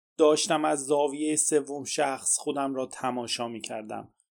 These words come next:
شخصیتی در یک زندگی که شبیه هم بود، اما خود من نبود. دلم برای دنیل خیلی تنگ شده بود.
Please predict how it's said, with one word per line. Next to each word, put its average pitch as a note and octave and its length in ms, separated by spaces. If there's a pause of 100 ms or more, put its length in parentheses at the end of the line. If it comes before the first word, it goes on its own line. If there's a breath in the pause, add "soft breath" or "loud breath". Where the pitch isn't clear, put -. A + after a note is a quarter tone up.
شخصیتی D#3+ 720
در D3 220
یک D3+ 220
زندگی C#3 520
که D3+ 140
شبیه C3 500
هم A2+ 220
بود، A2 340
اما D#3 320
خود C#3+ 320
من D3+ 280
نبود. C3 500 (840)
دلم C#3+ 340
برای C3+ 400
دنیل B2 520
خیلی C3 420
تنگ A2+ 340
شده - 300
بود. - 280